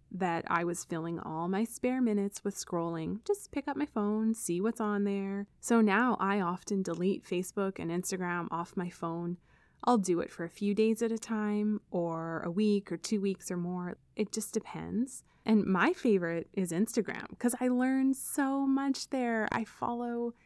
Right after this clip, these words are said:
lots of informational accounts. I can spend hours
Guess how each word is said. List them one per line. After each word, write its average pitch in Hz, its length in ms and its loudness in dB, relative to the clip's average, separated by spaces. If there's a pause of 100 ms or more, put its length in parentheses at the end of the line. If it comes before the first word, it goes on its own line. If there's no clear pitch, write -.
(140)
lots 269 400 0
of 254 120 -2
informational 240 680 2
accounts. 208 580 -4 (120)
I - 80 0
can 208 160 2
spend 190 320 0
hours 180 520 0